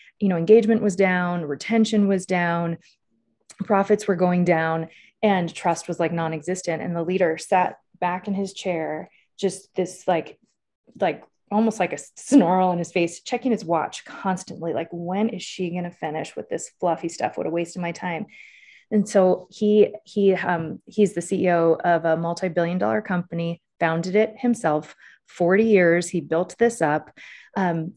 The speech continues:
all by himself. Right. And so I asked him, you know, after the, the, the workshop, I said, "You know, what's your pushback here? You know, what's to my approach?" And he said, "If I didn't act this way,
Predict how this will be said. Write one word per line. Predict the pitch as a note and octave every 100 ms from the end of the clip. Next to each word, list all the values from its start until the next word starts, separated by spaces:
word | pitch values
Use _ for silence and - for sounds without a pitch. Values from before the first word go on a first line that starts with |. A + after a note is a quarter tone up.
| -
all | E3
by | F#3+ F#3+
himself. | G#3+ E4+ C4 -
Right. | F3+ F#3
And | G3 F#3
so | F#3+
I | E3+
asked | F#3 G#3+ C4+ -
him, | F3 F3+ A#3 -
you | G3+
know, | E3+
after | D#3 - F3+
the, | E3 D#3+ -
the, | - D#3 D3 _ _ _ -
the |
workshop, | E3 G3 - - G3
I |
said, | G#3+ F#3+
"You | F3+
know, |
what's | F3 G#3
your | A#3
pushback | - B3 C4 - D#3+ F#3+ -
here? | - F#3+ - G#3 G#3
You |
know, | F#3
what's | F3 F#3+ -
to | - - G3
my | F3
approach?" | E3+ B3+ A3+ - - - - - - _ _ _
And | A3 G3+ F#3 F#3
he | F#3 A3
said, | G#3 G#3 F#3 F#3 F#3 - _ _
"If | G#3+
I | G3+
didn't | G3 G#3+
act | G3+ A3 -
this | A3+ -
way, | E3+ D3+ E3 A#3